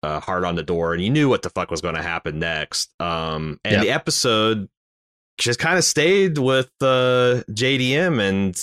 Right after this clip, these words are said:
Speaker 1: let him process his grief, like, you know, him sitting next to her bed. She's chained, and it's also, like, she's chained, like, just out of his reach, so he can sit on the foot of the bed and have, like, almost, like, this goodbye, and he rips his mask off of her. And that's when I'm like, "Oh, this really looks a lot like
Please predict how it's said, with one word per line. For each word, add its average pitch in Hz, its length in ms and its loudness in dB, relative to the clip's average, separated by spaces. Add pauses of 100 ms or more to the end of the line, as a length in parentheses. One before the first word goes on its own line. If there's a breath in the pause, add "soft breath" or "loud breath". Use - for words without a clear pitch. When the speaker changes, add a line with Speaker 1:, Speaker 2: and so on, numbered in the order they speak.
(200)
Speaker 1:
let 110 280 0
him 113 80 -2
process 127 500 0
his 123 140 0
grief, 123 440 -2
like, 87 280 -4
you 98 100 -2
know, 92 260 -2
him 90 140 0
sitting 92 280 -2
next 101 220 -4
to 107 80 -4
her 98 300 -2
bed. 123 260 -2
She's 196 200 -2
chained, 151 300 -2 (260 soft breath)
and 180 80 4
it's 165 140 4
also, 170 360 2
like, 117 140 2
she's 160 220 0
chained, 143 340 0
like, 104 140 0
just 117 260 0
out 113 160 2
of 104 60 -2
his 95 180 -2
reach, 107 260 -2
so - 100 -2
he 104 60 0
can 101 120 -2
sit 107 160 -2
on 101 100 0
the 92 60 -2
foot 104 200 -2
of 95 60 -2
the 95 60 -2
bed 98 340 0
and 82 80 -4
have, 98 200 -4
like, 95 200 -2
almost, 92 440 0
like, 90 140 -2
this - 280 -2
goodbye, 90 520 -2
and 87 80 -2
he 80 60 -4
rips 92 300 -4
his 92 160 -4
mask 90 360 -4
off 85 180 -4
of 92 160 -2
her. 95 100 0
And 90 120 -2 (420)
that's 185 220 0
when 165 140 4
I'm 135 100 2
like, 123 240 2
"Oh, 139 180 2
this 151 240 2
really 113 520 2
looks 101 380 0
a 98 60 0
lot 92 360 0
like 82 600 -2